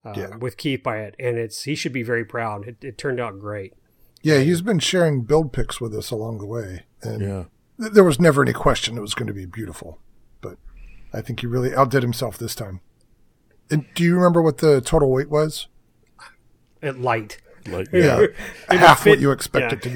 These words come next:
Speaker 2: to be.
Speaker 1: <laughs> I mean, Plywood Overcast could tow it without any <laughs> difficulties
Speaker 3: Yeah,
Speaker 1: whatsoever.
Speaker 3: put it this way. He flew it on a single, what, four S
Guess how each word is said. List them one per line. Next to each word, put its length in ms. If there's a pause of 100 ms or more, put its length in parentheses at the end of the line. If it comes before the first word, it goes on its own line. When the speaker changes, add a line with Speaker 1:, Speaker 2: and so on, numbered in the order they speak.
(140)
Speaker 2:
to 300
be. 40 (120)
Speaker 1:
<laughs> 120
I 60
mean, 400
Plywood 280
Overcast 460
could 140
tow 240
it 220
without 300
any 160
<laughs> 540
difficulties 600
Speaker 3:
Yeah, 80
Speaker 1:
whatsoever. 380
Speaker 3:
put 140
it 60
this 160
way. 140
He 100
flew 280
it 60
on 200
a 80
single, 1120
what, 180
four 320
S 560